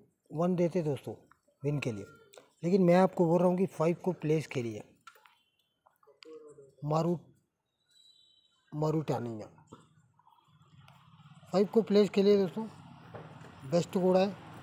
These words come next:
ये place पक्का आएगा। वन का भरोसा नहीं है, क्योंकि Bangalore फर्स्ट डे है दोस्तों, आपको मालूम है races regular चलती रहेगी। जैसे international रेस टिप्स में होता है कि एक रुपये का घोड़ा भी last रेस में डुबा देता है दोस्तों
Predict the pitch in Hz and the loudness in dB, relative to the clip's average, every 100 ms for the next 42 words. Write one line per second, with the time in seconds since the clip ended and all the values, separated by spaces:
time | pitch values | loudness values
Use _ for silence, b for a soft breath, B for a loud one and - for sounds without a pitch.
0 | - - - - 165 180 - 185 185 - | -20 -20 -20 -4 2 2 6 6 4 2
1 | 156 - 180 175 180 214 - - - - | 0 4 6 6 4 0 -6 -14 -14 -14
2 | - B B B - - - - 165 185 | -14 B B B -16 -16 -12 0 2 4
3 | 220 202 139 156 185 202 208 202 208 214 | 6 6 6 4 6 6 6 8 6 4
4 | 208 202 175 175 196 202 - 175 135 190 | 4 4 4 6 6 6 4 2 4 6
5 | 196 190 175 202 202 185 165 - 160 156 | 8 6 4 4 4 4 2 2 2 2
6 | 175 175 180 156 147 175 160 135 131 156 | 4 4 6 4 2 0 0 0 0 4
7 | 170 151 151 139 156 156 147 151 131 - | 2 4 0 2 2 2 0 -4 -6 -10
8 | - - - - - - - - - - | -10 -12 -10 -10 -8 -8 -8 -8 -4 2
9 | 180 180 196 180 185 180 - 185 185 170 | 4 6 6 6 4 4 4 6 6 4
10 | 196 175 185 170 190 185 190 202 202 208 | 2 4 4 4 6 6 4 2 4 4
11 | 220 - 175 202 220 208 185 202 190 180 | 2 2 6 8 8 4 6 6 8 6
12 | 170 180 170 175 180 160 160 - 156 143 | 6 4 4 2 2 2 0 -2 -4 -2
13 | 165 160 135 123 120 110 104 107 104 95 | -2 0 0 -2 -2 -4 -8 -8 -10 -12
14 | - | -14